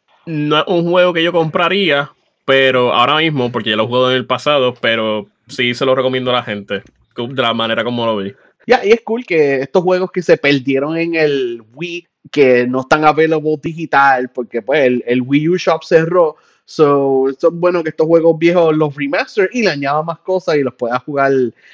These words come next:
Speaker 2: en H D, como quien dice. So, seguimos. Esto me encanta. Cada vez que veo este trailer, veo, escucho la música y me
Speaker 1: Sí,
Speaker 2: pompeo.
Speaker 1: mano, me da algo.
Speaker 2: Dead Cells Return to Castlevania va a salir marzo seis. Y no es solamente para Switch. Vimos esto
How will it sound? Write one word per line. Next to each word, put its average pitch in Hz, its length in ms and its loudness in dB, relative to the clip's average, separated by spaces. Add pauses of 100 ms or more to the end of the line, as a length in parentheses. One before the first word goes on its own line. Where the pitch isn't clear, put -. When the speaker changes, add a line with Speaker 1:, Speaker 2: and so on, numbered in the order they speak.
(200)
Speaker 2:
en 151 180 0
H 139 300 -2
D, 143 220 0
como 117 300 -6
quien 113 180 -10
dice. - 380 -14 (420)
So, 131 180 2
seguimos. 208 540 2 (120)
Esto 175 480 0
me 160 120 -2
encanta. 156 440 -2
Cada 139 200 0
vez 196 100 0
que 190 140 0
veo 185 200 0
este 190 220 -2
trailer, 180 540 2
veo, 147 340 4
escucho 151 380 -2
la 165 100 2
música 165 580 2
y 147 60 -6
me 143 120 -8
Speaker 1:
Sí, 156 100 -4
Speaker 2:
pompeo. 156 80 0
Speaker 1:
mano, 151 560 4
me 120 80 -2
da 117 220 2
algo. 117 120 4
Speaker 2:
Dead 226 160 0
Cells 165 540 0
Return 156 500 -4
to 214 140 -6
Castlevania 180 840 -2
va 135 120 -6
a 139 40 -10
salir 165 420 2
marzo 147 560 0
seis. 185 600 0 (300)
Y 160 220 4
no 160 100 0
es 220 120 -2
solamente 294 460 0
para 262 220 -4
Switch. 262 320 -12
Vimos 165 320 -2
esto 196 460 2